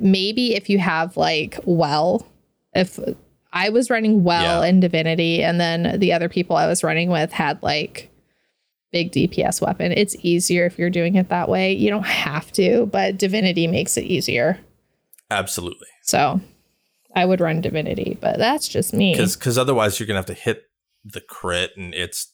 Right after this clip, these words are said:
Speaker 1: It's harder that way.
Speaker 2: it's a wily boss.
Speaker 1: Yeah, he just keeps moving. Don't do that.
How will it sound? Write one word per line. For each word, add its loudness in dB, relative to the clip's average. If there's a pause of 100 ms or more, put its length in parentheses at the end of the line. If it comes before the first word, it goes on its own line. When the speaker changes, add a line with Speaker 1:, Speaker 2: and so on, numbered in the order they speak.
(160)
Speaker 1:
It's -2
harder -2
that -2
way. -2 (140)
Speaker 2:
it's -2
a 2
wily 0 (120)
boss. -6 (1200)
Speaker 1:
Yeah, 2
he 4
just -2
keeps 0
moving. 0
Don't -2
do -4
that. -6